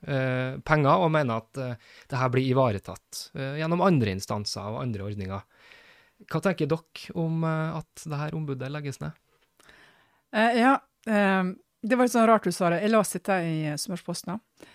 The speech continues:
Speaker 2: eh, men, og det som slo meg, det som er eldreombud. Ehm, for jeg har ikke, det er ikke lenge siden jeg oppdaget at jeg er, jeg sorterer under gruppa eldre og seniorer.
Speaker 1: <laughs> Ok,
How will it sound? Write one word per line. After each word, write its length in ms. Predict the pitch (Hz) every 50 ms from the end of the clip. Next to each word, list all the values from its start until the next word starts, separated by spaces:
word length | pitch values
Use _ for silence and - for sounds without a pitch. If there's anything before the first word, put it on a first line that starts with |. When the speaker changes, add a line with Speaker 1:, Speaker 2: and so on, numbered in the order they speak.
| _ _ _ _ _ _
Speaker 2:
eh, 140 | - 180 185 -
men, 160 | - 208 208 208 - -
og 120 | 208 202
det 140 | 214 240 214
som 100 | - 214
slo 180 | - - 226
meg, 100 | 196 196
det 120 | 196 196 190
som 100 | 185 180 170
er 280 | 170 165 185 190 175 -
eldreombud. 640 | 196 190 185 165 165 165 156 151 160 165 185 - - _ _ _ _ _ _ _ _ _ _ _ _ _ _ _ _ _
Ehm, 500 | 214 202 202 202 196 196 196 196 - 196 185 - _ _ _ _ 196 -
for 80 | 254
jeg 80 | 247 226
har 100 | 240 254
ikke, 560 | - - - 208 180 175 170 165 165 - - -
det 80 | 208 220
er 40 | 233
ikke 80 | - 208
lenge 160 | 196 190 208
siden 80 | 196 -
jeg 80 | 190
oppdaget 240 | 175 - 208 196 175
at 80 | 165 -
jeg 200 | 185 170 165 160 170
er, 320 | 170 170 160 156 147 -
jeg 140 | 160 160 143
sorterer 400 | - - - - - 185 175 165 160
under 100 | 160 156
gruppa 360 | 151 143 151 151 - - 160 -
eldre 300 | 165 165 156 143 143 147 139
og 80 | 160 151
seniorer. 460 | - - 160 147 143 135 131 147 165
Speaker 1:
<laughs> 240 | - 247 - - 214
Ok, 160 | 202 - -